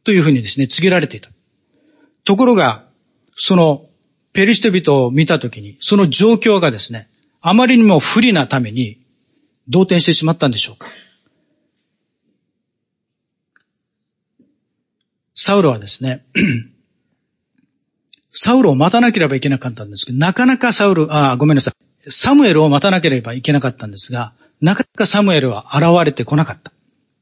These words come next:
現れなかった。その間ですね、サウル王がどうするのかを神様は実は試しておられたんです。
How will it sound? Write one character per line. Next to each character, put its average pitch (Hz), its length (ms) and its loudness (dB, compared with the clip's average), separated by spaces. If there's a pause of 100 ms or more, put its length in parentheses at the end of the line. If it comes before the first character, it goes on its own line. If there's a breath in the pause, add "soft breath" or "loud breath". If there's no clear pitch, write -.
(920)
現 170 220 2
れ 160 80 -2
な 127 80 -4
か - 80 -18
っ - 40 -20
た。 - 120 -20 (720 soft breath)
そ - 200 0
の 269 140 4
間 247 200 0
で 120 80 -4
す - 140 -4
ね、 143 200 -6 (920)
サ 196 280 0
ウ 254 100 4
ル 233 140 4
王 147 140 4
が 117 360 -2 (160)
ど 254 320 2
う 262 40 2
す - 180 0
る 226 100 4
の 214 140 4
か 214 200 0
を 147 120 2
神 160 240 -2
様 117 240 -4
は 117 80 -8
実 127 220 -2
は 101 120 -6
試 220 260 4
し - 100 0
て - 80 -2
お 107 100 -8
ら 104 80 -12
れ 101 80 -16
た - 120 -20
ん - 60 -20
で - 60 -20
す。 - 320 -10